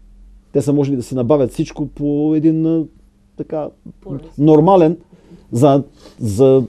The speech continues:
Speaker 1: един такъв народ от преди две хиляди петстотин години, а, начин да си набавят, а, всичко.
Speaker 2: И от трибалите те връщам пак при Баце.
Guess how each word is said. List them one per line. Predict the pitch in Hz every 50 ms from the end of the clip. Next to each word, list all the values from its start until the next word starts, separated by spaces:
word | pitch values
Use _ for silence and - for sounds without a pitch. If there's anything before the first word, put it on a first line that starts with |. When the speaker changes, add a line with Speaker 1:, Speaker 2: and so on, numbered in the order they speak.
| -
Speaker 1:
един | 135 135 139 151 127
такъв | - 117 - 120 113
народ | 127 117 117 165 175 - _ _ -
от | 135 127 -
преди | 131 127 113
две | 120 139
хиляди | 107 123 117 110
петстотин | 98 123 110 - 117 - 110 107
години, | 107 107 120 127 120 117 - - _ _ _ _ _ _ _ _ _ _ _ _ _ -
а, | - 110 110 110 104 110 110 107 104 107 92 - - 87 90 -
начин | - 113 123 123 - - 113 120 113 110
да | 110
си | 107 - 110
набавят, | 113 107 120 117 117 110 - _ _ 110
а, | 113 110 110 104 - _ _ _ _
всичко. | - - 131 - - - _ _ _ _ _ _ _ _ - - -
Speaker 2:
И | 190 202
от | 175
трибалите | - - 196 175 180 202 214 202 196 190
те | 180 - 185
връщам | 170 196 208 208 - - 185 175 170
пак | 190 190 180 -
при | - 180 185
Баце. | 165 180 185 180 - - 202 190